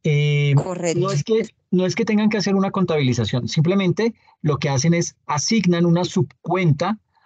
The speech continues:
Speaker 1: a cada uno de los rubros, eh,
Speaker 2: Ujú.
Speaker 1: objeto de retención, para que después los puedan agrupar, puedan sumar y llevar ese, ese dato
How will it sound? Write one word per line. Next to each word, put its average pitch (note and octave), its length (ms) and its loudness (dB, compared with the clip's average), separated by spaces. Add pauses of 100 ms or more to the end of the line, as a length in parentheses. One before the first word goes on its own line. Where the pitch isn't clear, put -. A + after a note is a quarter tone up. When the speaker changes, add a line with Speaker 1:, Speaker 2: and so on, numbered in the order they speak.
(120)
Speaker 1:
a D3+ 160 -4
cada D3+ 240 -2
uno F3 140 2
de G3 60 2
los F#3 140 2
rubros, C#3+ 520 0 (160)
eh, B2+ 200 2
Speaker 2:
Ujú. C3 120 2
Speaker 1:
objeto E3+ 360 -4
de E3+ 80 -2
retención, A3 640 0 (540)
para D#3 180 0
que D#3+ 100 0
después C#3+ 240 0
los D3 120 0
puedan F3+ 240 0
agrupar, F#3+ 500 0
puedan E3 260 0
sumar F#3+ 540 0
y G3 200 4
llevar D3+ 420 2
ese, F#3 340 2
ese F#3 300 2
dato F#3 460 -2